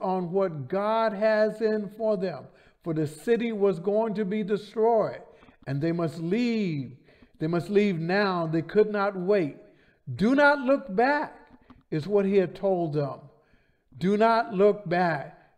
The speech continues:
Yet instead, Lot's wife could not give up the city things. She had in her mind all the possessions that they had earned while they were there in the city. And guess what happened? She looked back,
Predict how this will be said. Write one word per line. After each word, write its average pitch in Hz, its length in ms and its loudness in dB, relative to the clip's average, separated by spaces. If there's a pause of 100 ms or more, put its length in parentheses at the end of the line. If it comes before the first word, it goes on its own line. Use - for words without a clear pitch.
Yet 160 340 0
instead, 180 760 0 (220)
Lot's 160 440 -2
wife 156 460 0 (400)
could 196 280 2
not 185 400 -2
give 185 260 2
up 185 300 0
the 143 100 -6
city 202 480 2
things. 190 680 -2 (360)
She 180 500 -2
had 190 280 0
in 190 160 0
her 190 160 0
mind 180 520 -2
all 190 340 2
the 208 80 2
possessions 185 880 0 (340)
that 160 180 -2
they 196 160 2
had 180 280 0
earned 202 580 2
while 185 240 4
they 202 160 2
were 190 140 2
there 196 580 2 (260)
in 180 140 -2
the 175 100 0
city. 170 520 0 (400)
And 127 200 -10
guess 143 280 -8
what 147 140 -8
happened? 139 500 -12 (520)
She - 240 -10
looked 143 300 -8
back, 143 480 -10